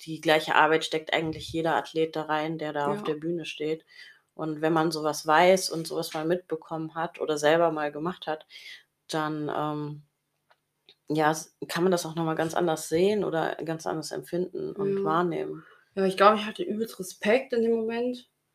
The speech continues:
Speaker 2: war beeindruckt und ja.
Speaker 1: <laughs>
Speaker 2: Um ehrlich zu sein, so. <laughs>
Speaker 1: Ja. Ähm, mir geht es tatsächlich auch immer so, gerade wenn ich, ähm, von Männern oder von Frauen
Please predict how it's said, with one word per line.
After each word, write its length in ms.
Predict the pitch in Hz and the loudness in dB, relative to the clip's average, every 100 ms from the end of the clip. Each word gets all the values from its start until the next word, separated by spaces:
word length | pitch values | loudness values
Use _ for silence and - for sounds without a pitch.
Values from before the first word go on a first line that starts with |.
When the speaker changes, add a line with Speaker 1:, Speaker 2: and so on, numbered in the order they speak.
| _ | _
Speaker 2:
war 240 | 202 196 | 0 2
beeindruckt 720 | 185 147 190 226 220 226 - | 4 6 6 4 2 0 -2
und 500 | - 190 190 190 - _ _ _ _ _ _ _ _ _ _ _ _ _ _ | -2 0 0 -2 -10 _ _ _ _ _ _ _ _ _ _ _ _ _ _
ja. 440 | - 190 196 190 170 _ _ _ _ _ _ _ - _ _ _ | -10 -8 -8 -10 -14 _ _ _ _ _ _ _ -20 _ _ _
Speaker 1:
<laughs> 580 | 226 247 254 262 247 269 | 8 10 10 8 6 6
Speaker 2:
Um 120 | 214 | 8
ehrlich 380 | 220 208 202 190 | 8 8 6 4
zu 140 | - | -4
sein, 320 | 175 175 175 180 | -2 2 2 2
so. 220 | 175 170 - - | 0 -2 -2 0
<laughs> 100 | 190 | 2
Speaker 1:
Ja. 300 | 185 180 160 - - - - - _ _ - | 4 2 -2 -6 -12 -18 -20 -20 _ _ -4
Ähm, 220 | 185 185 202 | 0 2 4
mir 120 | 220 | 4
geht 200 | 233 233 | 2 0
es 100 | - | -4
tatsächlich 560 | 185 185 220 214 190 - | -6 0 0 0 2 4
auch 200 | 233 233 | 4 4
immer 260 | 202 190 | 2 2
so, 240 | 175 185 - | 2 0 0
gerade 400 | - 165 180 175 | 2 4 4 4
wenn 220 | 170 165 | 0 -2
ich, 260 | 160 160 - | -4 -6 -8
ähm, 520 | 143 151 151 147 151 - | -6 -4 -8 -10 -12 -10
von 200 | 160 160 | -4 0
Männern 280 | 170 202 190 | 2 4 2
oder 180 | 160 | 0
von 200 | 165 - 160 | -4 -8 -12
Frauen 580 | - - 151 175 185 | -10 -2 2 2 0